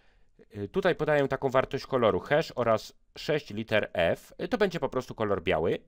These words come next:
I jeszcze muszę określić, jaka będzie szerokość tego obrysu. Stro-, stroke, kreska width, czyli szerokość obrysu. I myślę, że tutaj użyjemy sobie, powiedzmy,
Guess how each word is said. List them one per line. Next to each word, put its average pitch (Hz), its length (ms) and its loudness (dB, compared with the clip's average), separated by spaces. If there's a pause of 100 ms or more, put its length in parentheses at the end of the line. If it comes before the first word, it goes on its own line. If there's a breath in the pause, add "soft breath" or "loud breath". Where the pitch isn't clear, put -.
(760 soft breath)
I 110 60 -6
jeszcze 165 260 0
muszę 151 280 -2
określić, 123 440 -4
jaka 120 160 -2
będzie 120 400 2 (100)
szerokość 127 800 0
tego 92 220 -4
obrysu. 85 540 -4 (960 soft breath)
Stro-, - 520 0 (120)
stroke, - 1200 -2 (180)
kreska 95 760 -2 (320)
width, 101 540 -4
czyli 92 460 -6
szerokość 104 480 -2
obrysu. 95 500 -2 (1080 soft breath)
I 254 160 2
myślę, 175 320 0
że 104 100 -2
tutaj 135 260 2
użyjemy 98 420 0
sobie, 87 300 -4
powiedzmy, 85 640 -2